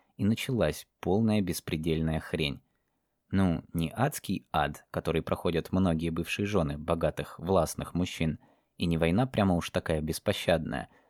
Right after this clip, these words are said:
но, как в одном К В Н, шутка была: «Пиши мой царский указ, дать татарам мзды». Вот господин Кирт и сделал отмашку своим адвокатам дать строптивой жене той самой мзды.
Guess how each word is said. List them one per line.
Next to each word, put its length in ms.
но, 140
как 300
в 60
одном 260
К 140
В 100
Н, 300
шутка 440
была: 340
«Пиши 400
мой 220
царский 800
указ, 540
дать 480
татарам 560
мзды». 560
Вот 160
господин 460
Кирт 380
и 80
сделал 460
отмашку 540
своим 360
адвокатам 640
дать 340
строптивой 560
жене 300
той 240
самой 400
мзды. 520